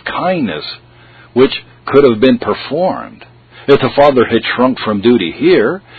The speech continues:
it is by no means improbable that the life of the child would have been the forfeit. And this is the way to acquire strength of resolution, by practicing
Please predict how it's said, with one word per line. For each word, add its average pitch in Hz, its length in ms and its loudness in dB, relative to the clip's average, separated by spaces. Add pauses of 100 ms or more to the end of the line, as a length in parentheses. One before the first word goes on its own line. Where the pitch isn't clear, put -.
(160)
it 131 160 4
is 98 100 -2
by 120 160 4
no 123 200 4
means 120 280 2
improbable 101 760 -2
that 104 140 -2
the 107 60 -2
life 113 360 0
of 95 80 -8
the 95 140 -6
child 120 460 -2
would 107 120 2
have 92 160 -4
been 110 220 -2
the 90 120 -6 (180)
forfeit. 147 520 -6 (800)
And 117 120 0
this 139 160 2
is 127 140 0
the 113 80 0
way 123 220 4
to 113 160 -2
acquire 113 440 0 (140)
strength 120 340 -2
of 98 160 -6
resolution, 104 960 -4 (380)
by 185 120 2
practicing 131 800 -2